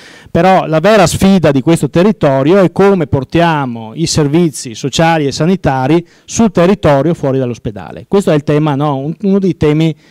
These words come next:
sui quali, eh, bisognerà riuscire a capire, eh, se riusciamo a portare i risultati.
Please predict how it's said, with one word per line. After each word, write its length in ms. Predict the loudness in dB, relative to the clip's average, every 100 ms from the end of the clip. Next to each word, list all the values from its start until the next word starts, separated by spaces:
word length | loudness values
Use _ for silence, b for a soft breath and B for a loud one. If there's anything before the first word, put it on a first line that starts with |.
| b
sui 240 | b -2 0
quali, 500 | 0 0 2 0 -2
eh, 760 | -4 -6 -6 -10 -12 -14 -14 -6
bisognerà 500 | -4 -2 0 0 0
riuscire 400 | 0 -2 -2 0
a 40 |
capire, 640 | -2 -2 0 2 0 0 b b b b -6
eh, 460 | -4 -2 -4 -6
se 140 | -4 -2
riusciamo 280 | 0 0 0
a 60 |
portare 380 | -2 -4 -4 -4
i 20 |
risultati. 680 | -4 -4 -6 -8 -16 -16 -20